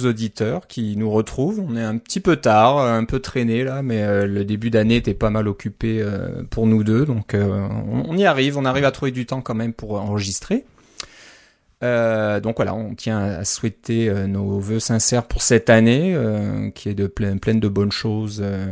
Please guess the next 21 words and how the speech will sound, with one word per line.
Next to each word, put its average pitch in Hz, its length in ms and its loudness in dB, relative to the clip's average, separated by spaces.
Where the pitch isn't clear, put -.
à 131 100 4
développer, 135 600 2
plein, 120 320 -4
pleine 120 240 -2
de 110 160 0
nouveautés, 110 640 -2
d'applications, 104 840 -4
de 101 100 -6
choses - 220 -10
comme 104 160 -2
ça, 107 200 -2
de, 104 160 0
de 101 80 0
bonnes 101 360 2
idées, 101 400 -2
euh, 95 220 -4
à - 60 -2
mettre, 104 400 0
euh, 95 800 4
en 80 160 -4
pratique. - 480 0